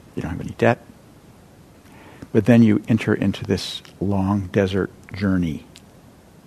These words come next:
going into the desert. So that's the simile for doubt.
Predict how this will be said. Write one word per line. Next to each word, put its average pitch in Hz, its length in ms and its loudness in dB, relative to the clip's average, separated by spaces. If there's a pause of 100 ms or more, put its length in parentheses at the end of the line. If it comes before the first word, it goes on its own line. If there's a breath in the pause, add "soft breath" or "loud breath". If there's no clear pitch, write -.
(840)
going 92 240 -4
into 92 160 -6
the 101 80 -2
desert. 98 540 -4 (1600)
So - 120 -6
that's 117 240 2
the 110 80 -8
simile 104 520 2
for 101 200 -8
doubt. 92 500 -6